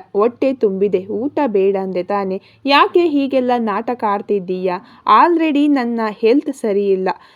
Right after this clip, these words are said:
ನೀನು ಬೇರೆ ಬೆಳಿಗ್ಗೆಯಿಂದ ಕಿರಿಕಿರಿ ಮಾಡ್ತಿದ್ದೀಯಾ" ಎನ್ನುತ್ತಿದ್ದರೆ, ಒಂದು ತೂತ್ ಪಲಾವ್ ಅವಳ ಬಾಯಿಯೊಳಗಡೆ ತುಂಬಿದ್ದ. ಅದೇ ಸಿಟ್ಟಲ್ಲಿ ಎದ್ದು ನಿಂತವಳು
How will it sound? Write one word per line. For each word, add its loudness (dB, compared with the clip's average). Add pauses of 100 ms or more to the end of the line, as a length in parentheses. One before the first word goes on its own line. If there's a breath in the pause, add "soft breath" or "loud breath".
(140)
ನೀನು 2
ಬೇರೆ 4
ಬೆಳಿಗ್ಗೆಯಿಂದ 2
ಕಿರಿಕಿರಿ 2
ಮಾಡ್ತಿದ್ದೀಯಾ" -4
ಎನ್ನುತ್ತಿದ್ದರೆ, -2
ಒಂದು 2
ತೂತ್ 0
ಪಲಾವ್ 2
ಅವಳ 0
ಬಾಯಿಯೊಳಗಡೆ 2
ತುಂಬಿದ್ದ. -2 (800)
ಅದೇ 4
ಸಿಟ್ಟಲ್ಲಿ 0
ಎದ್ದು 2
ನಿಂತವಳು -2